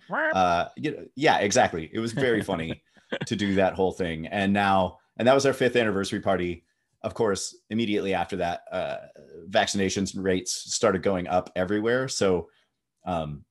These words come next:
Speaker 2: organizing stuff for bartenders right now, we're kind of pulling back just a touch because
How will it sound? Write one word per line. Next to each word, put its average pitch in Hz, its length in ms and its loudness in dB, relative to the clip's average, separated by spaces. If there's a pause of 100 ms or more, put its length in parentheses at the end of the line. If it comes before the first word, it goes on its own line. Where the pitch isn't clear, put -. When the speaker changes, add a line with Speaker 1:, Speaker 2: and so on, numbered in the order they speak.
(320)
Speaker 2:
organizing 123 460 2
stuff 107 240 2
for 98 60 0
bartenders 92 460 0
right 90 140 2
now, 98 260 0
we're 101 160 -4
kind 113 220 0
of - 80 -4
pulling 98 220 -2
back 90 280 0
just - 220 -6
a - 60 -8
touch - 440 -2
because 85 640 -2